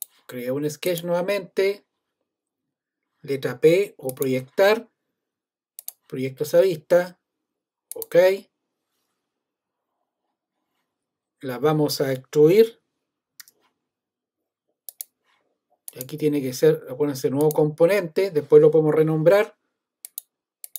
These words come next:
distancia simétrica a total, cuarenta y uno. Ahí tendríamos los soportes superiores. Entonces,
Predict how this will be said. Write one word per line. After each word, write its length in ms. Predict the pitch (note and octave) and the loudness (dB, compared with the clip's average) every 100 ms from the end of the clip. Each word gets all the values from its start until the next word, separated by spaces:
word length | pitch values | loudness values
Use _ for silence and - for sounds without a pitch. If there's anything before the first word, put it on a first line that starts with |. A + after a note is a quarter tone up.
| - - | -20 -16
distancia 600 | B2+ A#2+ - D#3+ D#3 D3+ | -10 -6 -2 -2 -2 -4
simétrica 840 | - D3 F3+ E3 F#3 F#3 F3+ - - | -4 0 0 0 -4 -2 -2 -4 -4
a 420 | D#3+ E3 E3 _ - - _ _ _ _ - - - | -2 -2 -4 _ -20 -20 _ _ _ _ -20 -20 -20
total, 420 | D#3 D3+ D#3 D3+ _ _ _ _ _ _ _ _ _ _ _ _ _ _ _ | -6 0 0 -2 _ _ _ _ _ _ _ _ _ _ _ _ _ _ _
cuarenta 420 | D3+ C#3+ C#3 C3 | -4 -2 -2 -4
y 60 | C3+ | -8
uno. 260 | A2+ - _ _ _ _ _ _ _ _ _ _ _ _ _ _ _ _ _ _ _ _ _ _ | -8 -18 _ _ _ _ _ _ _ _ _ _ _ _ _ _ _ _ _ _ _ _ _ _
Ahí 160 | - D3 | -8 -6
tendríamos 680 | D3+ C#3 D3+ D3 D3 C3 - _ - - _ _ _ | -4 2 4 4 0 -4 -10 _ -20 -20 _ _ _
los 200 | - C3+ | -14 -10
soportes 640 | - D3+ D3+ C#3 D3 D3 - - - | -8 2 2 2 0 -2 -4 -20 -20
superiores. 800 | - - B2+ C3 F#3+ A3+ A#3 A#3+ | -18 -18 -12 0 8 8 8 0
Entonces, 800 | - C3+ C3 E3+ E3+ F3+ F3+ - | -8 -6 -2 -2 -2 -6 -6 -8